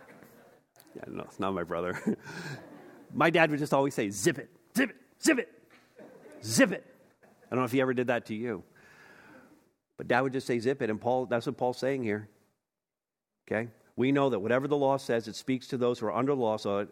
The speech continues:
everyone would just zip it. 'Cause you don't have a defense anyway. You, you don't, you don't have any evidence, enough evidence of your sinlessness. You don't have any evidence of your sinlessness,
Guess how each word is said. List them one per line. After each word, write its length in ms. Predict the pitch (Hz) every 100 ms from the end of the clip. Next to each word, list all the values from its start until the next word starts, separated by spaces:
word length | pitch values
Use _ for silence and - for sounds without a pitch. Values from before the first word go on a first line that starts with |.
| -
everyone 580 | 123 123 139 131 123
would 240 | 107 95 90
just 440 | 123 117 113 - - 101
zip 360 | 101 110 101
it. 180 | 101 80 _ _ _ _ _ _ _ _ -
'Cause 140 | 175
you 100 | 202
don't 180 | 247 254
have 180 | 233 214
a 40 |
defense 460 | 202 196 220 208 208
anyway. 580 | 208 220 196 127 101 104 _ _ _ _ _ _ _ _ _ _ _ _ _ _ -
You, 140 | 156
you 200 | 202 180
don't, 280 | 247 247 220
you 120 | 202
don't 200 | 269 277
have 280 | 202 269 262
any 240 | 262 247 214
evidence, 500 | 233 262 240 214 180
enough 260 | 220 233
evidence 580 | 226 233 240 240 226 196
of 140 | 220 180
your 160 | 220
sinlessness. 880 | - - 247 240 220 196 - 196 175
You 80 | 233
don't 80 | 226
have 140 | 220
any 360 | 214 285 302 247
evidence 420 | 190 185 190 190
of 100 | 175
your 120 | 180
sinlessness, 640 | - 190 190 175 175 175